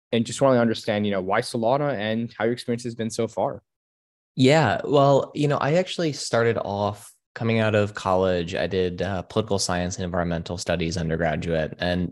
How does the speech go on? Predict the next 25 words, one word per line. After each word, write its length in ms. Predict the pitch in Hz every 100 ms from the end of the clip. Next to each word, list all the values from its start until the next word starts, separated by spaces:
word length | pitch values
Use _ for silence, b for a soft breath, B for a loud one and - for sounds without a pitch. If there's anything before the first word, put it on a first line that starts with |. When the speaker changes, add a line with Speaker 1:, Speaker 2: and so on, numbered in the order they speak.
| -
Speaker 2:
most 380 | 104 110 110 107
of 80 | 107
that 160 | 95
work 260 | 90 98 90
was 140 | 98
on, 300 | 95 90 90
like, 240 | 85 82 - B B B _
natural 520 | 104 101 - 104 92
resource 440 | 90 92 - 85 85
treaty 300 | - 92 95
management, 560 | 98 110 117 131 127
specifically 580 | - - - 101 95 92
water 300 | 87 87 85
resource 460 | 87 87 92 80 -
management 580 | 82 82 - 85 80 -
among, 300 | 87 87 82
like, 280 | 76 78 _ _ _ -
countries 460 | - 101 95 92 92
that 80 | 87
don't 160 | 87
always 240 | 90 98 120
agree 260 | 151 135
with 220 | 107 95
each 160 | 90 -
other. 340 | 85 80 64